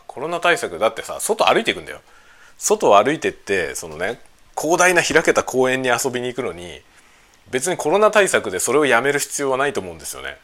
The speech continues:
密じゃないしさ、全然。なんでやめるんだろうなと思って。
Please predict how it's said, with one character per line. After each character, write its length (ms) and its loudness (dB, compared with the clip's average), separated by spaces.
密 300 -6
じ 80 -8
ゃ 20 -12
な 140 -8
い 60 -4
し 60 -12
さ、 160 -10
全 240 -12
然。 200 -14
な 120 -6
ん 40 -8
で 60 -2
や 80 -2
め 80 -12
る 100 -14
ん 60 -16
だ 80 -14
ろ 80 -18
う 60 -20
な 60 -12
と 120 -18
思 120 -20
っ 20 -20
て。 160 -8